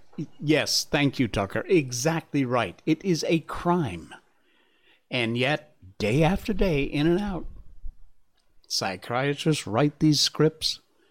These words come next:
like they're giving them away like candy. And then you see an article like the one we just showed in our show notes tonight from P B S about how the F D A is approving drugs that not only don't work, but kill people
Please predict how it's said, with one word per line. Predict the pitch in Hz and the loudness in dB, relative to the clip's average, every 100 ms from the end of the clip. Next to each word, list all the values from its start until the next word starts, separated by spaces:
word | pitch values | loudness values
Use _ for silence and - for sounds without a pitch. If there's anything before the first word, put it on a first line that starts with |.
| _ _ _ | _ _ _
like | - 117 - | -6 -4 0
they're | 123 | -2
giving | 117 135 143 | 0 2 2
them | 139 | 2
away | 139 143 | 2 2
like | 139 135 | 0 -2
candy. | - 98 82 - - _ _ _ _ _ _ _ | -6 -6 -8 -16 -20 _ _ _ _ _ _ _
And | - 123 | 0 4
then | 147 | 6
you | 139 | 4
see | - 151 | 6 6
an | |
article | 139 139 139 | 6 4 2
like | 135 120 | 2 2
the | 131 | 0
one | 127 131 | -2 -2
we | 127 | -2
just | 120 127 - | -2 -4 0
showed | 151 151 113 | 2 2 2
in | 107 | 0
our | 110 | 0
show | - 139 | 0 0
notes | 135 90 - - | 0 0 0 0
tonight | 101 85 - - - - - - - | -6 -6 -6 -6 -6 -6 -6 -10 -14
from | - 104 101 104 101 104 | -8 -6 -4 -4 -4 0
P | 110 | 0
B | 113 123 | 2 2
S | 135 135 - - _ _ _ _ _ _ _ _ _ _ _ - | 2 0 -2 -8 _ _ _ _ _ _ _ _ _ _ _ -12
about | 101 107 107 | -4 -2 0
how | 120 | 0
the | 123 127 | 0 0
F | 131 - | -2 0
D | 143 | 2
A | 143 151 | 4 2
is | 135 | 0
approving | 143 - 165 185 165 | -2 2 2 4 2
drugs | 110 95 95 120 - - - - _ - | 0 -4 -6 -10 -14 -18 -20 -20 _ -2
that | 147 | 0
not | 151 233 | 0 0
only | 233 170 | 2 2
don't | 139 143 143 | 4 4 4
work, | 147 175 151 - - | 4 4 2 -6 0
but | 190 240 - - | 0 -2 -10 -4
kill | - 320 311 233 | 2 4 4 4
people | 151 139 113 95 - | 4 2 2 0 -2